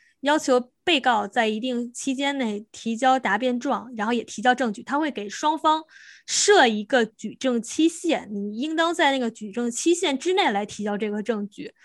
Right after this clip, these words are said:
如果有一些新的证据是在那个之后形成的话，你也可以交，但是你要向法院来做合理的解释，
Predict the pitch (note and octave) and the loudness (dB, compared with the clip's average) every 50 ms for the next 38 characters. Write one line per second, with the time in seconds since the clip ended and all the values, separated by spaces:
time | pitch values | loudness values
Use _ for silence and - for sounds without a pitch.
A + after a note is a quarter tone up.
0 | - - - _ - D#4 F#4 F4 G#4 G4+ D#4+ A#3 G#3 A#3 C4 B3 F4 F#4 F#4+ F#4 | -20 -20 -20 _ 4 6 6 8 8 6 6 4 2 0 0 2 4 4 4 4
1 | F#4+ - - G4 G4+ G4+ F4 C4+ A#3 D#4 C#4+ A#3+ A#3 A3+ D4 C#4+ D#4+ D4+ D4+ D4+ | 2 0 -2 0 0 2 0 0 0 -2 -2 -2 -2 -4 -2 -2 -2 -2 -2 -2
2 | C#4 B3 A#3+ - D#4+ F4 E4+ F4 C4 A#3 A#3+ - - B3+ C4 C#4+ - - A3 A3 | -2 -4 -4 -2 -4 -2 0 2 0 0 -2 -4 -6 -6 -6 -6 -6 -8 -8 -8
3 | A#3 A#3+ A#3+ A3 A3 C#4+ F4 C#4 B3 C#4+ C#4+ B3 G#3 - D#4 D#4 D#4+ E4 E4 D#4+ | -4 -2 -2 -2 0 0 -2 0 0 0 -2 -2 -2 -2 0 2 2 2 2 2
4 | F4+ E4 C4+ - G#3 G#3+ A3+ B3 C4 C#4+ D4 D4 E4 C#4+ B3+ A#3+ - A3 F3 F#3 | 0 0 0 -2 -4 -2 2 2 2 2 2 0 -2 -2 -2 -2 -6 -8 -8 -6
5 | A3+ A#3+ A3+ A3+ A3+ A3+ A#3 A3+ - - C#4+ B3 - - A#3 B3+ C#4 B3 A3 B3+ | -4 -4 -2 -2 -2 -2 -4 -4 -2 0 0 -2 0 -2 -2 0 0 0 -2 -2
6 | A#3+ - G#3+ - G3 - - A3+ A3+ | -4 -4 -10 -12 -12 -10 -10 -10 -12